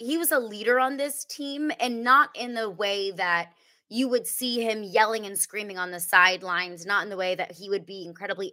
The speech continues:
animated in post-game interviews or, you know, in, in pre-, uh, in pre-game press conferences. He wasn't one of those guys that was,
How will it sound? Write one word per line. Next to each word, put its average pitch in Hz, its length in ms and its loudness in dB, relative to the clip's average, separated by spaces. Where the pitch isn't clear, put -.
animated 190 560 -4
in 175 180 -10
post-game 180 600 -4
interviews 170 680 -6
or, 180 520 0
you - 80 -6
know, 208 120 0
in, 196 240 -6
in 220 100 2
pre-, 202 560 0
uh, 185 280 8
in 180 260 -4
pre-game - 1000 -2
press 165 280 4
conferences. 160 720 -4
He 202 120 -16
wasn't 220 400 4
one 226 160 2
of 214 100 0
those 190 240 -2
guys 180 500 6
that 175 220 0
was, 175 320 -4